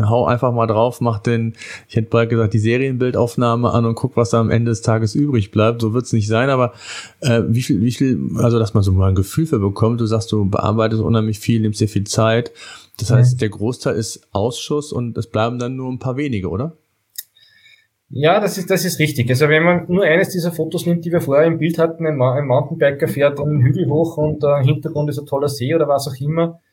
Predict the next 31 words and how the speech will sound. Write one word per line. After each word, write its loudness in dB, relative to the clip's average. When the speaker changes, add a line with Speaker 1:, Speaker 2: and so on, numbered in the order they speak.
Speaker 2:
dann, 2
äh, 4
dann -4
gibt's -6
dieses -6
Bild -4
sicher, -4
ja, 2
das 2
ist -4
ein 2
anderes 0
Beispiel, 0
äh, 4
Speaker 1:
Mhm. -2
Speaker 2:
ein, -10
ein -20
Fahrradfahrer, 0
ein -6
Rennradfahrer 0
kommt -4
auf -2
uns 0
zu, -2
äh, 2
dann 0
gibt's -4
von 0
diesem 0
Bild 2
sicher 0